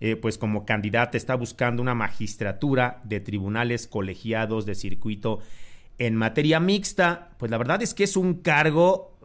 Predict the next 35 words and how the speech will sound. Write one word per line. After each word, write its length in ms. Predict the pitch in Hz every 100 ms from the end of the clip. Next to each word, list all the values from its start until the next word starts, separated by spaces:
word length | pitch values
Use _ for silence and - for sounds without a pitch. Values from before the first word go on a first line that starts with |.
| 110
pues, 360 | - 117 113 -
eh, 180 | 113 110
difícil 600 | 107 - 165 160 165 135
de 60 |
entender. 760 | 120 113 113 110 107 123 117 - - - - -
¿Qué 140 | 254
le 80 | 262
puede 240 | 233 226
explicar 480 | 220 - 143 135 180
al 100 | 170
auditorio? 760 | 135 113 - 160 143 117 107 -
¿Qué 140 | 208
es 180 | 202 156
esto? 360 | 135 - 113
¿Qué 100 | -
es, 220 | 185 196 165
qué 120 | 180
es 120 | 180
esto? 420 | 185 175 175 135 - - -
Eh, 200 | 123 131
¿qué 100 | 190
hace 240 | 196 196
una 160 | 185 180
magi-, 440 | 165 131 - 117 135
un, 220 | 156 139
una 260 | 151 156
magistrada 760 | 127 110 101 113 - 135 131 131
o 100 | 110
un 80 | 123
magistrado 680 | 135 123 101 - 127 120 117
de 120 | 107
tribunales 600 | 92 98 98 117 123 113
colegiados 600 | 107 95 - 120 113 113
de 100 | 101
circuito 640 | 101 92 - 117 123 113